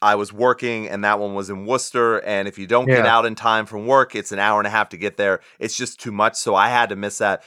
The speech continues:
Speaker 1: But I've seen Silent Planet, like, I don't know, I wanna say six or seven times probably by now.
Speaker 2: Yeah, yeah. Yeah, and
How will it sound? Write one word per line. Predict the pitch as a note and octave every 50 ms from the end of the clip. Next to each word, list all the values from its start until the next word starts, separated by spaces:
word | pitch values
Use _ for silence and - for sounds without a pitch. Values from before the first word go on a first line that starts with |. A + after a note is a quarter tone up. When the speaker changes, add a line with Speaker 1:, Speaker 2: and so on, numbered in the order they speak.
| _ _
Speaker 1:
But | - B2+
I've | D#3+ A3 F#3+
seen | - G3+ D#3 C#3
Silent | - C#3 B2 A#2+ A2 G2+ -
Planet, | - A2+ G#2+ G#2 G2 F2 -
like, | F2 F#2 E2+ D#2 _ _ _ _ _ _ _ _ _ _ _ _ -
I | - C#3 A2
don't | G#2+ F#2
know, | E2+ D#2+ D#2
I | G2
wanna | B2 C3 A#2+ G#2
say | - - G#2 F2+
six | - - - - G#2+ - - G#2+
or | F#2+
seven | - A2+ G#2+ F#2+ G2+
times | F#2+ G#2+ G#2 G2+ G#2+ A2+ -
probably | - B2 A#2+ A#2+ A#2 B2 B2
by | A2 B2
now. | B2 B2 A#2
Speaker 2:
Yeah, | A2+ A2 G#2 - _ _ _ -
yeah. | C3 B2+ A#2 G#2+ - _ _ _ _ _ _ - - - - - _
Yeah, | - C#3 C3+ B2+
and | A#2+ - B2+ D3 D3 C#3 C3+ C3+ C3+